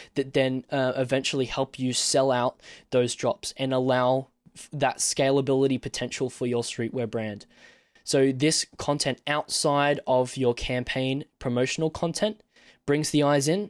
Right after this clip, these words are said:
So then eventually when you do, uh, do your next clothing drop, when that comes around,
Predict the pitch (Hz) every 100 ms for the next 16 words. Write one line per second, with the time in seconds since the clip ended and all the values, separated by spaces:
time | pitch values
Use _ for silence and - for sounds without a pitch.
0 | - - 139 127 127 131 131 170 - 127
1 | 120 123 123 123 127 127 127 - - -
2 | - 117 117 123 120 120 - - 127 120
3 | 123 135 - - 127 127 - 127 120 123
4 | 156 208